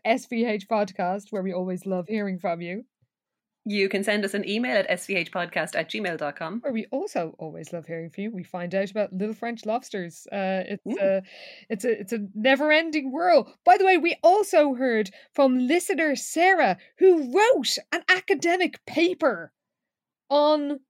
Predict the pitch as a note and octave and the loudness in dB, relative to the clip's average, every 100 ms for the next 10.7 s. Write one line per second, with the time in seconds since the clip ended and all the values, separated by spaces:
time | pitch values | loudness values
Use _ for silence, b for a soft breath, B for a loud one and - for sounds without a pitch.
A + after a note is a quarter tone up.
0 | _ - C#4+ D4 - C#4 - G#3+ F3 - | _ -8 0 0 4 2 2 -4 -4 -8
1 | - G#3+ C4+ D4 - G3 C#4 B3+ B3 G#3+ | -10 -2 -2 -2 -8 -6 -4 -2 -2 -2
2 | F#3 - F#3 E3+ - F#3 C4 B3+ A#3+ - | -2 -4 -8 -8 -6 0 2 2 -6 -8
3 | A3 G3+ F#3+ D#3 D3 - _ _ _ _ | -6 -6 -8 -12 -16 -20 _ _ _ _
4 | - G3+ G3 F#3 F3+ D#3 D3 C#3+ - _ | -6 -2 0 -2 -4 -6 -8 -8 -16 _
5 | _ _ _ - F#3+ A3 G3 - - F3+ | _ _ _ -14 -6 -4 -4 -12 -6 -4
6 | E3+ D#3+ - E3+ D#3+ D#3 D3 D#3 D3+ - | -4 -6 -6 -2 -2 -2 -4 -6 -8 -6
7 | C#3+ - - G3+ A#3+ D#4 C#4+ G#3 B3 A3 | -2 0 0 -2 0 -2 -2 -2 -2 -2
8 | F3 E3 F3 F3+ D#3+ G3 F#3+ - G#3 F#3 | -6 -8 -6 -6 -4 -4 -4 -4 -6 -6
9 | - G3 F#3 _ F#4 G4 D4+ A#3 A3+ A#3 | -6 -6 -6 _ -2 6 6 6 4 4
10 | A3+ A3 F#3+ F#3 - G3 F#3 | 4 2 -2 -6 -2 -2 -2